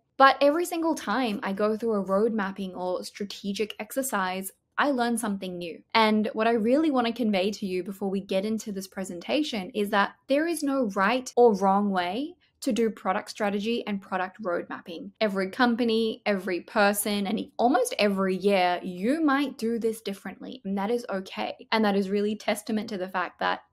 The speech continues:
it is a little bit of an art over a science, and I'm probably gonna say that a few times in this video, but without further ado, let's get into it. And I have prepared this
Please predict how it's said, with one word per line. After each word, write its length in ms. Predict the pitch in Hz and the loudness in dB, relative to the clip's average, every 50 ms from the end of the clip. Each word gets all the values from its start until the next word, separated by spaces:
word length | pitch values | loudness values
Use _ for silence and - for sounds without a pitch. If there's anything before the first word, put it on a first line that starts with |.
| _ _ | _ _
it 100 | - 330 | -4 -2
is 140 | 349 370 349 | 0 0 0
a 80 | 370 339 | 0 2
little 220 | 311 302 285 285 | 2 2 2 2
bit 120 | 254 277 254 | 2 4 4
of 80 | 226 | 4
an 140 | 226 208 - | 2 0 -2
art 340 | - 185 185 196 226 247 240 - | 0 4 4 4 4 2 0 -4
over 300 | - 220 208 196 196 180 | -4 -4 -4 -4 -4 -4
a 80 | 175 196 | -6 -6
science, 520 | - - 185 180 180 196 214 233 254 254 226 208 | -4 -4 -2 -2 0 0 0 -2 -2 -2 -2 2
and 100 | 220 214 | 4 4
I'm 100 | 208 208 | 4 4
probably 260 | 233 185 196 220 226 | 4 4 4 4 2
gonna 180 | 233 240 247 | 2 0 0
say 180 | 247 220 190 190 | 0 0 0 0
that 120 | 202 208 202 | 0 0 -2
a 60 | 202 | -2
few 200 | 196 - 185 185 | -4 -6 -6 -6
times 420 | 185 - 185 190 208 220 269 285 | -6 -6 -6 -4 -2 -2 -2 -2
in 140 | - 208 202 | -2 -2 0
this 180 | 196 196 196 190 | 0 0 -2 -4
video, 480 | - 185 - 208 233 277 311 359 403 392 - - - - - - - _ | -4 -4 0 0 2 2 2 0 -2 -6 -12 -18 -20 -20 -20 -20 -4 _
but 240 | - 226 208 - - | 6 6 6 6 4
without 320 | 233 240 240 247 - 247 | 4 6 6 6 6 4
further 320 | - 269 247 247 247 247 240 | 2 2 2 2 2 2 2
ado, 340 | 233 196 196 190 190 190 190 - | 2 0 0 -2 -2 -2 -4 -4
let's 280 | 208 202 196 196 - | -4 -4 -4 -4 -4
get 180 | - - 240 - | -4 -4 -4 -2
into 340 | - 202 196 196 196 233 226 | -4 -4 -4 -4 -2 0 2
it. 260 | 226 247 269 254 262 - | 2 2 2 0 -2 -2
And 340 | - 196 190 190 190 190 190 - - - - - - - _ - | -2 0 0 0 -2 -4 -6 -8 -12 -20 -20 -20 -20 -2 _ 2
I 100 | 226 220 | 4 4
have 580 | 214 - - 240 220 220 240 262 285 277 254 - - | 2 -2 0 4 6 6 6 6 4 2 -2 -8 -12
prepared 640 | - - 269 254 - - - 233 208 202 214 214 202 196 _ - | -6 -4 -4 -4 -4 -8 -6 -2 0 0 0 -2 -4 -6 _ -4
this 280 | 202 190 196 196 - | -4 -4 -4 -4 -8